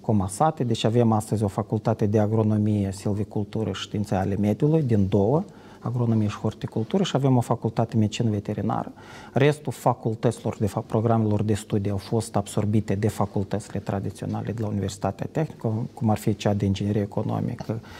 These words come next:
sau cea de cadastru sau, uh, cea de mecanică. Uh,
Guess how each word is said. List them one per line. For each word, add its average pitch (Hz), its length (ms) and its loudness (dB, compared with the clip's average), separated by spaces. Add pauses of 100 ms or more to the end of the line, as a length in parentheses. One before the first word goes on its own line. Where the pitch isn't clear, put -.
(200)
sau 101 180 0
cea 110 200 2
de 107 140 0
cadastru 107 600 -2
sau, - 320 -4
uh, - 240 -4
cea 104 220 0
de 110 420 -2 (200)
mecanică. 104 680 0 (600)
Uh, 123 520 6